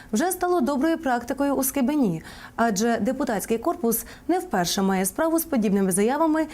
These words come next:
що надходять від сельчан. Тож схожі питання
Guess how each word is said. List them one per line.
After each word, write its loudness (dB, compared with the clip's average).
що 0
надходять 0
від -2
сельчан. -2
Тож 0
схожі 0
питання 0